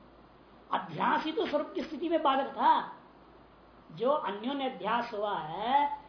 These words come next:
यह अध्यास ही अपने स्वरूप की स्थिति में बाधक बना हुआ था। इस अध्यास वाले कामनाएं अध्यास को तोड़ने में बाधक बन रहे थे। अब जब अध्यास नहीं रह गया,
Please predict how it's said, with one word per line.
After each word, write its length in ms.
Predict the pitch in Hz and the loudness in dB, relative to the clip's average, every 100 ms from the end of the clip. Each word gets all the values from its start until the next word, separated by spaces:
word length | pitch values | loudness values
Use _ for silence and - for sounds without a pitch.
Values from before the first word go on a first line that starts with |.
| - | -2
यह 160 | 240 | 0
अध्यास 500 | 226 160 180 208 233 220 | 0 -2 -2 0 0 -2
ही 240 | 196 302 | -2 2
अपने 380 | 339 277 - 285 | 4 2 0 -2
स्वरूप 280 | 269 254 254 | -2 -4 -6
की 80 | 262 | -10
स्थिति 540 | - 269 - 262 254 | -10 -12 -10 -10 -4
में 260 | 269 330 403 - - - | 0 0 -2 -8 -20 -10
बाधक 320 | 247 302 330 339 | 6 8 8 6
बना 180 | 320 285 | 2 2
हुआ 200 | 269 269 | 0 -4
था। 180 | 247 - - - - - - | -8 -16 -20 -20 -20 -10 0
इस 100 | 254 | 2
अध्यास 420 | 269 262 240 302 | 4 4 4 4
वाले 120 | 311 | 2
कामनाएं 680 | 311 294 269 285 320 339 370 392 - - - - - | 2 2 2 4 4 6 2 -2 -14 -20 -20 -16 -2
अध्यास 340 | 240 277 294 | 2 4 4
को 80 | 311 | 4
तोड़ने 460 | - 285 302 320 330 | 2 4 6 4 4
में 420 | 370 - - 190 | 4 0 -10 0
बाधक 240 | 220 254 | 0 2
बन 140 | - 285 | -2 -2
रहे 340 | 277 277 262 | 0 0 -2
थे। 160 | 254 254 - - - - - - - - | -4 -10 -14 -20 -20 -20 -20 -20 -20 0
अब 180 | 262 - | 2 2
जब 120 | 349 | 4
अध्यास 420 | 311 247 247 320 | 4 4 2 2
नहीं 240 | - 330 359 | 2 2 4
रह 220 | 233 247 | 6 4
गया, 300 | 185 143 131 | 0 -6 -10